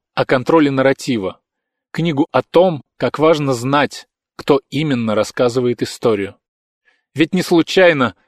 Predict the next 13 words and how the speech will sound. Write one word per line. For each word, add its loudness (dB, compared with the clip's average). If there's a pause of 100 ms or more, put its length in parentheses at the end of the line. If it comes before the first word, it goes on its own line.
(180)
важнейшая 0
часть 0
романа 0 (320)
носит -2
название 0 (140)
«Работа 0
над -4
ошибками» -6 (720)
с -18
подзаголовком 2 (480)
«Автобиография 2
Патти -2
Берглунд, 0